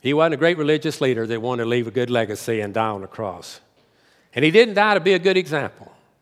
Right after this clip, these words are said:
He died for one reason, and that is so you and I could be forgiven of our sin. That's it. That's it.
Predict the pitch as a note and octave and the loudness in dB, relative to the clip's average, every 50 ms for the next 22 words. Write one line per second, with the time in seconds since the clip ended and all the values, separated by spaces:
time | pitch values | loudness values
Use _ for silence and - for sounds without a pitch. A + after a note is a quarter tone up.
0 | _ _ _ _ _ _ _ _ - A#2+ A#2+ B2 A#2 A2+ G#2 - G#2+ G2 G#2 A#2+ | _ _ _ _ _ _ _ _ -6 -2 0 2 2 0 0 -4 -8 -8 -6 -6
1 | C3 B2+ A2+ G#2 F#2 - - - - _ _ _ _ _ _ _ _ _ _ _ | -6 -4 -6 -6 -8 -10 -16 -20 -20 _ _ _ _ _ _ _ _ _ _ _
2 | _ _ _ A2 A2+ A#2 A#2 A#2 G#2+ - - A#2+ G#2+ G#2 G2 G#2 A2 A2+ B2 A2+ | _ _ _ -6 -4 -2 -2 -2 -4 -6 -6 -6 -6 -6 -6 -6 -6 -6 -6 -6
3 | G2 F#2 F2 F2+ F#2 - _ _ _ _ _ _ _ _ _ _ _ - G#2+ F#2 | -8 -10 -12 -16 -18 -20 _ _ _ _ _ _ _ _ _ _ _ -10 -8 -8
4 | G#2+ G2 - - G#2 G2 G#2 F#2 F2 F2 F2 F#2 F2+ F#2 F#2+ - - G2 F2 - | -8 -8 -6 -8 -8 -6 -8 -10 -10 -12 -12 -10 -10 -10 -10 -12 -14 -16 -18 -18
5 | - - _ _ _ _ _ _ _ _ _ _ _ - - - - _ - A#2 | -20 -20 _ _ _ _ _ _ _ _ _ _ _ -20 -20 -20 -18 _ -8 -8
6 | A#2+ - - G2 - - _ _ _ _ _ _ _ _ _ _ _ _ _ _ | -6 -6 -6 -8 -8 -10 _ _ _ _ _ _ _ _ _ _ _ _ _ _
7 | _ _ _ _ _ _ _ _ _ _ B2 B2 G#2+ - - G#2+ F2 - | _ _ _ _ _ _ _ _ _ _ -4 -4 -4 -4 -4 -8 -8 -10